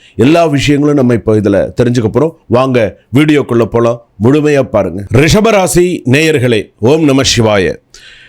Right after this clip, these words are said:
ரிஷபராசிக்கு அப்படின்னு சொல்லும்பொழுது ஒரு சில விஷயங்கள் நம்ம எப்படியெல்லாம் இருக்கோம்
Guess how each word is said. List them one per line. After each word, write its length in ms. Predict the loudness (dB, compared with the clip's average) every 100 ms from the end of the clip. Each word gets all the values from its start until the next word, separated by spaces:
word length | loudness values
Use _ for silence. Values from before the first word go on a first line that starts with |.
| _ _ _ -2
ரிஷபராசிக்கு 760 | 2 2 2 2 2 0 0 0
அப்படின்னு 280 | 0 0 2
சொல்லும்பொழுது 460 | 2 2 2 2 2 0 -4 _ _ _ _ _ _ _ _ _ _ _ _ _ _ _ -2
ஒரு 520 | 2 2 2 0 0
சில 300 | 0 2 2
விஷயங்கள் 500 | 2 2 2 2 0 2
நம்ம 240 | 2 2
எப்படியெல்லாம் 580 | 0 2 2 4 2 2
இருக்கோம் 340 | 0 0 0